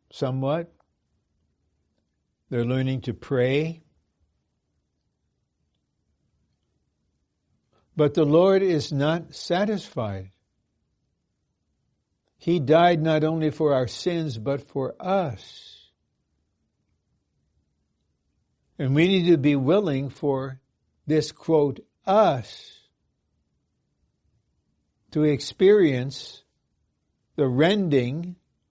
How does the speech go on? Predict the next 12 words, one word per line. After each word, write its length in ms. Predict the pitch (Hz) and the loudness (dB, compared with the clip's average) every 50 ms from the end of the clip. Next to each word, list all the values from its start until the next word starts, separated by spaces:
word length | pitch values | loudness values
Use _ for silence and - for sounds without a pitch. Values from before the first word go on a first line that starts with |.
| _ _ _ _ _ - | _ _ _ _ _ -8
the 100 | - - | -8 -8
tearing 640 | - - - - 196 208 202 190 170 160 151 156 175 | -8 -8 -6 -2 0 2 2 2 2 0 -2 -4 -4
of 200 | - 160 123 113 | -6 -6 -6 -4
the 100 | 117 127 | -4 -6
veil, 720 | 117 110 107 143 170 196 180 165 127 104 104 104 104 _ _ _ _ _ _ _ _ _ _ _ _ _ _ _ _ _ _ _ _ _ _ _ _ _ _ _ _ _ _ _ _ _ | -4 -2 0 0 0 0 0 -2 -4 -6 -10 -14 -18 _ _ _ _ _ _ _ _ _ _ _ _ _ _ _ _ _ _ _ _ _ _ _ _ _ _ _ _ _ _ _ _ _
so 240 | - - - 170 160 | -12 -4 -2 0 2
that 160 | 147 160 156 | 4 4 4
we 200 | 151 151 175 180 | 4 4 4 4
may 260 | 170 156 147 143 147 - | 2 2 0 -2 -2 -4
actually 1080 | - - 156 147 175 202 - - - - 151 123 117 113 110 110 107 113 120 131 127 - _ _ _ _ _ _ _ _ _ _ - | -4 -4 -2 0 0 0 -2 -4 -6 -6 -4 -4 -2 -4 -4 -4 -4 -6 -8 -10 -12 -18 _ _ _ _ _ _ _ _ _ _ -2
enter 360 | - 165 175 175 143 165 156 | -2 0 0 0 0 0 -2
into 760 | 151 - - 185 160 170 180 175 139 - - 120 113 110 107 | -2 -4 -4 -4 -2 -2 -2 -4 -6 -6 -6 -6 -6 -6 -10